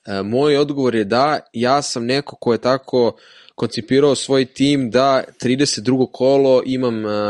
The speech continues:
na, u trideset drugo kolo imam jedanaest igrača i da mogu free hit da uradim u trideset, trideset četvrtom kolu, gde ću sav fokus da udarim na tih glavnih jedanaest, gde bi trebalo da imam jedan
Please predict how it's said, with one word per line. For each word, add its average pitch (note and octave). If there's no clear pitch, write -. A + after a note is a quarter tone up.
na, A2
u C3
trideset C#3+
drugo C3
kolo C3+
imam B2+
jedanaest A#2+
igrača A#2+
i D3
da C3+
mogu C#3
free C#3
hit B2+
da B2
uradim B2+
u A#2
trideset, B2+
trideset C3
četvrtom B2+
kolu, C3+
gde A#2+
ću C3
sav C3
fokus B2+
da A2+
udarim A#2
na A2
tih A2
glavnih A2+
jedanaest, A2+
gde A2
bi G#2+
trebalo A2+
da G2+
imam G#2
jedan G2+